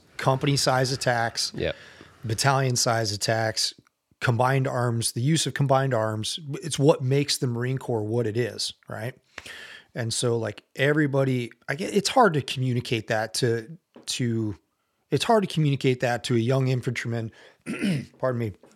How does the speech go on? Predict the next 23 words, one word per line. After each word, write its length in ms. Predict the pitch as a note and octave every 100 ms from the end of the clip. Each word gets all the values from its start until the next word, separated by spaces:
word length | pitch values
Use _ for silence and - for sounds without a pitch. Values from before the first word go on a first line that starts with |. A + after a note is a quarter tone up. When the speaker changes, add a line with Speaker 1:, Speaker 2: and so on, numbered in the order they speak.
| _ _ _ _ -
Speaker 1:
and, 160 | C#3+ C3
like, 260 | B2 B2
truly 380 | - - D#3+ D3+
get 180 | B2 B2+
'em 120 | A#2+
to 60 | B2+
understand 600 | A#2+ A2 - A#2 A#2 A2+
it 160 | A2+
the 80 | B2
way 240 | A#2 A#2+
that, 280 | A#2 A2 G#2 - - - - _
you 100 | -
know, 280 | A2+ - - _ - - - _ - - _ _ _ _ _
it's 160 | - -
been, 400 | - B2 A2+ G2+ - _ _ _ _ _ -
I 40 |
mean, 160 | A#2 A2+
I 60 |
haven't 280 | A2+ C3 A2+
been 200 | A#2+ A#2+
a 20 |
Marine 340 | A#2+ A2+ A#2 A2+
for 220 | A2+